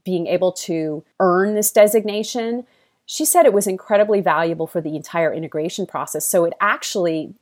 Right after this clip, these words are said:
they had, they had set themselves, they had set aside three years to, to earn a certification. But as the, as the two companies were merging in North America, this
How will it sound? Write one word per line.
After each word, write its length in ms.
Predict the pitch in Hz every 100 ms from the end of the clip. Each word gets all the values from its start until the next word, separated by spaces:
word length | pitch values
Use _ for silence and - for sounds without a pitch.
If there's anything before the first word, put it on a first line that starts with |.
| _ _
they 240 | 190 208 214
had, 220 | 226 196
they 120 | 226
had 160 | 214 -
set 260 | 254 233
themselves, 500 | 208 202 185 175 170
they 140 | - 196
had 140 | 175
set 220 | - 185
aside 480 | 180 170 165 160 160
three 220 | - 190
years 560 | 185 165 160 156 - -
to, 200 | - - -
to 100 | -
earn 180 | 170 156
a 40 |
certification. 760 | - 160 - - 170 - 165 - _ _ _ _ -
But 160 | - -
as 220 | 226 226
the, 160 | 240 - 202 -
as 300 | 214 214 196
the 100 | 202
two 260 | 190 - 311
companies 480 | - 240 208 185 180
were 120 | 160
merging 640 | 160 175 190 160 123 113
in 120 | 156
North 240 | 160 160 -
America, 640 | 160 170 175 139 147 139 _ _ _ _
this 480 | 180 262 440 370